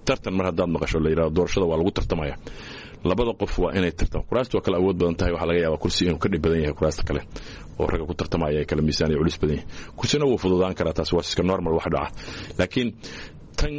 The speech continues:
ee, malxiiska oo qofkii waa tanaasulay, qofka keenso, aduu qof keenso meeshii oo malxiiska oo adigu la imo,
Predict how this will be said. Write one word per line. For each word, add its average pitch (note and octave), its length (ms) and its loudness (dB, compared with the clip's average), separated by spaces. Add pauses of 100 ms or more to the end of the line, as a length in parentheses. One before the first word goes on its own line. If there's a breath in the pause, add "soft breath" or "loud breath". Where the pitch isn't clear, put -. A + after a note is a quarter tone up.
(140)
ee, E2+ 580 2
malxiiska F2+ 460 2
oo F#2 60 4
qofkii A2 280 0
waa G#2 120 4
tanaasulay, E2+ 520 2
qofka - 260 -2
keenso, F2 320 0
aduu F2+ 160 2
qof - 160 -2
keenso D#2 320 0
meeshii F2 300 2
oo D#2 320 2
malxiiska D#2+ 460 2
oo D2+ 580 2
adigu E2+ 240 2
la G2+ 120 4
imo, F2+ 160 2